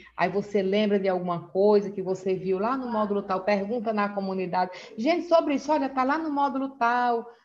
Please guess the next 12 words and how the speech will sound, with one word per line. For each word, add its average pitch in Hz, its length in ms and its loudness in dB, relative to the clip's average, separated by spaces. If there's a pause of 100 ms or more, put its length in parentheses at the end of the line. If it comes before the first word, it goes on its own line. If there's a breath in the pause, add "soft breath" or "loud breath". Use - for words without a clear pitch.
(320 loud breath)
E, 226 520 -2
e 208 60 4
aí 202 200 4
você 233 340 4
volta 208 460 6
e 277 80 -2
você 254 440 0
aprende, 240 720 0
vai 196 140 -2
aprendendo 247 600 0
mais, 147 360 -6
né? 180 180 -10